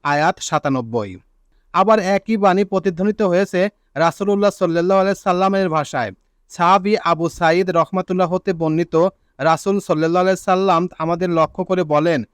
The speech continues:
"আল্লাহ তোমাদের প্রতি হজ ফরজ করেছেন, সুতরাং তোমরা হজ করো।" মুসলিম শরীফ।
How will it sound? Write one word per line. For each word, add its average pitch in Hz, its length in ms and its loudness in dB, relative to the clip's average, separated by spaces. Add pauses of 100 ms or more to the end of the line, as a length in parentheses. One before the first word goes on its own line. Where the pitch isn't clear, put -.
(140)
"আল্লাহ 180 320 2
তোমাদের 180 480 0
প্রতি 190 300 -2
হজ 170 260 2
ফরজ 170 420 0
করেছেন, 208 420 0
সুতরাং 185 560 -2
তোমরা 180 320 2
হজ 156 340 0
করো।" 131 360 0 (100)
মুসলিম 139 360 -6
শরীফ। 110 360 -10